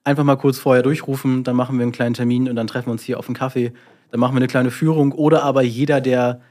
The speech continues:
denkt, „Boah, ein Podcast oder ein Videocast, das wäre jetzt das Ding für mein Unternehmen.“ Feel free, komm vorbei, wir gucken uns das Studio mal gemeinsam an. Ähm, wir haben jetzt einige schon, die bei uns jetzt produzieren in diesem Jahr, also viele Projekte, die jetzt schon kommen werden hier im Studio.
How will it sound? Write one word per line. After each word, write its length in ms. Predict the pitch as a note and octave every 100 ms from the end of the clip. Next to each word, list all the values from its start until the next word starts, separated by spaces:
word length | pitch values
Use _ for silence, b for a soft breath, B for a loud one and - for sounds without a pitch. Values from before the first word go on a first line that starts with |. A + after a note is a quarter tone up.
| b B2+
denkt, 400 | A#2+ B2 - A#2
„Boah, 180 | A#2
ein 120 | A2 A2+
Podcast 560 | C#3 - B2+ B2 A#2+
oder 100 | A#2+
ein 140 | A2+ A2+
Videocast, 720 | C3+ B2 A#2 B2+ A#2+ A#2+ - _ _ _ _ _
das 240 | - B2+
wäre 140 | C3 A#2+
jetzt 180 | A2+
das 140 | A#2+ -
Ding 180 | A#2+ A2+
für 80 |
mein 200 | A#2+ A2+
Unternehmen.“ 520 | A2+ A#2 A2+ A#2 A#2 A2+ _ _ _
Feel 180 | D3+
free, 300 | D3 C#3+ C#3
komm 240 | D3 - C#3
vorbei, 340 | C#3 B2+ B2
wir 80 | A#2+
gucken 220 | C#3 C3
uns 80 | B2
das 80 | A#2+
Studio 260 | - C3
mal 140 | B2 A#2+
gemeinsam 360 | A#2 A2+ A#2
an. 260 | B2 C3+ C3+ b b b b
Ähm, 240 | A#2 A2+ A2
wir 80 | A#2+
haben 80 |
jetzt 140 | A#2 -
einige 280 | B2 A#2+ B2
schon, 260 | A2 B2+
die 80 | A#2
bei 80 | A#2
uns 160 | A#2 A#2
jetzt 140 | -
produzieren 420 | B2 A2+ - D#3
in 100 | C#3
diesem 200 | B2+ B2
Jahr, 180 | B2 A#2
also 140 | A2 A2
viele 260 | - C3
Projekte, 380 | - B2+ A#2+ A#2+
die 100 | A2+
jetzt 160 | A#2 -
schon 160 | A#2+
kommen 240 | A#2 D3 C#3+
werden 220 | B2 B2
hier 100 | C3+
im 100 | B2+
Studio. 440 | - B2 A#2+ A#2+